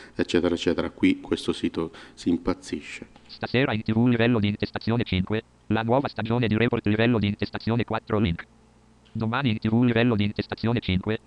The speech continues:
Speaker 1: Ok.
Speaker 2: La social T V di un medico in famiglia otto, livello di intestazione quattro, link. Domani in T V livello di intesta-, T G R Mediterraneo livello di, domani in T V livello di intest-, che Dio ci aiuti due, livello di intestazione quattro, link.
Speaker 1: Magari.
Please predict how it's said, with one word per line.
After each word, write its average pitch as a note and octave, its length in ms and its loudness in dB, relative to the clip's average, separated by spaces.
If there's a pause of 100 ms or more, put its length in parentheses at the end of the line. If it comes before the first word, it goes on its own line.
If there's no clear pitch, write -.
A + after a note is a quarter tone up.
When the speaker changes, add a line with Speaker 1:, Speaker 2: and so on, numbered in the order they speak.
(120)
Speaker 1:
Ok. F#2 220 -6
Speaker 2:
La A#2+ 260 2
social C3 320 -2
T B2+ 120 -2
V A#2 100 2
di B2 80 0
un A#2 80 2
medico A2+ 300 2
in G#2 80 0
famiglia A2 420 2
otto, A2 220 0
livello A2 320 4
di G2 100 0
intestazione G#2 560 -4
quattro, A2 340 -2
link. G2+ 280 0 (140)
Domani A2+ 400 0
in G#2+ 80 -2
T A2 100 -2
V A#2 140 4
livello A#2 320 4
di G#2 100 2
intesta-, G#2 320 -4
T B2+ 120 0
G C#3 140 2
R A#2+ 240 4
Mediterraneo G#2+ 500 0
livello A2 320 4
di, G2+ 220 2
domani A2+ 400 -2
in A2 80 -2
T - 100 -2
V A2+ 140 4
livello A#2+ 320 4
di G2+ 100 0
intest-, G#2 300 -4
che A2 140 -2
Dio B2+ 180 2
ci - 100 -4
aiuti A2 300 2
due, A#2 200 2
livello A2 340 4
di G#2 80 0
intestazione G#2+ 560 -2
quattro, A2 340 -2
link. G2 300 0 (140)
Speaker 1:
Magari. E2 540 -2